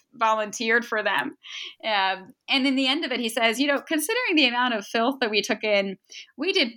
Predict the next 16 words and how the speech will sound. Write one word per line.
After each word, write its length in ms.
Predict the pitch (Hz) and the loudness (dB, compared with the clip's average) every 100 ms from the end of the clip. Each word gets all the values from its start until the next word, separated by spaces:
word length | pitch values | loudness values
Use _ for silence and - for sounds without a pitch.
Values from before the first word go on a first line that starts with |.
| _ - | _ -4
pretty 280 | 403 453 | -2 0
well, 460 | 247 202 185 - 254 - _ - | 0 2 2 0 -6 -12 _ -8
uh, 40 | |
and 320 | 214 214 269 262 | -4 0 0 2
none 160 | 320 | 0
of 80 | 269 | 0
us 120 | 262 | -2
got 240 | 269 226 - | -2 -2 -2
pellagra, 600 | 190 180 196 - 160 - | -4 0 0 0 0 2
and 140 | - | 0
so 140 | 180 208 | -2 -2
it's 160 | 196 | -2
not 280 | 233 226 240 | -2 0 0
an 100 | 214 | -2
infectious 540 | 185 190 - - 202 - | -4 -2 -2 0 -4 -2
disease." 640 | 190 180 190 175 165 - | -4 -2 0 0 -2 -6